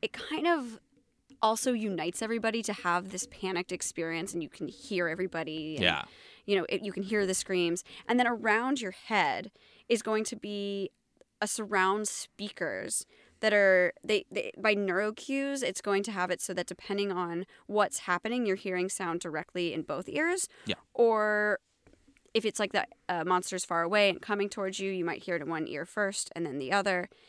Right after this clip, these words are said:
Speaker 1: And
Speaker 2: Just sound designed to make it feel like it's in certain areas or it's moving around closer to you. And, like,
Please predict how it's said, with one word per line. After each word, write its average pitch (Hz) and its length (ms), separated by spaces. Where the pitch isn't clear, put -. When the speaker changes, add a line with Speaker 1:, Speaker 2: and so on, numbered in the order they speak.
Speaker 1:
And 196 520
Speaker 2:
Just - 160
sound 131 180
designed 87 260
to 85 40
make 87 120
it - 100
feel 92 180
like 87 160
it's 87 140
in 87 100
certain 90 300
areas 85 480
or - 40
it's - 100
moving 87 180
around 87 160
closer 78 300
to 87 100
you. 85 240
And, 92 80
like, - 120